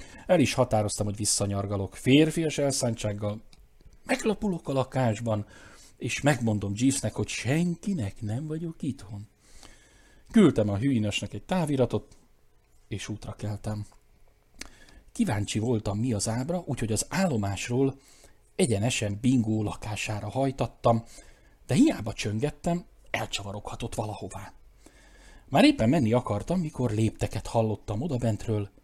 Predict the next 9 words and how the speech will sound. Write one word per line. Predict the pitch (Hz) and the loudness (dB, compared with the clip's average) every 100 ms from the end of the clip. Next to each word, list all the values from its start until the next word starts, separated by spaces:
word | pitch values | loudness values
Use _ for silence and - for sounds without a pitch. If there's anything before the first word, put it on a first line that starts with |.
| _ _ - _ _ _ _ _ | _ _ -20 _ _ _ _ _
és | - - - | -14 -10 -8
kinyílt | - 170 104 101 - | -2 0 0 -2 -6
az | - - | -10 -10
ajtó. | - 104 104 - 104 110 - - _ _ _ _ _ _ _ _ - - | -10 -10 -10 -10 -12 -12 -20 -20 _ _ _ _ _ _ _ _ -8 0
Pályafutásom | 180 202 160 - 123 117 104 - 113 | 2 4 2 0 0 0 0 0 0
egyik | 107 113 - | 0 -2 -4
mély | 117 107 | -2 -2
pontja | 92 117 113 - - | -2 -4 -6 -8 -10
következett. | 120 113 - 123 113 110 - - | -10 -14 -14 -8 -8 -8 -12 -20